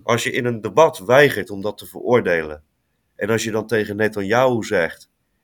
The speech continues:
"Ik ga geen oordeel over jouw optreden vellen of het te ver gaat of niet," en je kent die feiten, dan heb je of een plaat voor je hoofd,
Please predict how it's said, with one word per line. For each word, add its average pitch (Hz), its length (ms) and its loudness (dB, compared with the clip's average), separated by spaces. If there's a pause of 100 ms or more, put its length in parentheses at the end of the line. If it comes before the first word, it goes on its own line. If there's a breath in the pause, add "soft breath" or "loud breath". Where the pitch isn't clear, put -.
(260)
"Ik 120 140 -4
ga 127 160 2
geen 123 260 2
oordeel 104 440 0
over 98 180 -2
jouw 95 160 2
optreden 98 520 -4
vellen 90 320 -2
of 90 140 -10
het 90 100 -20
te - 100 -20
ver 107 240 2
gaat 98 240 -4
of 80 120 -16
niet," 147 340 -6 (800)
en 107 120 -6
je 107 100 -4
kent 107 320 0
die 143 140 -2
feiten, 160 600 0 (560)
dan 110 360 -2 (440)
heb 107 220 -10
je 98 120 -6
of 151 220 2
een 104 120 -6
plaat 123 300 2
voor 131 140 -4
je 135 60 0
hoofd, 131 420 -4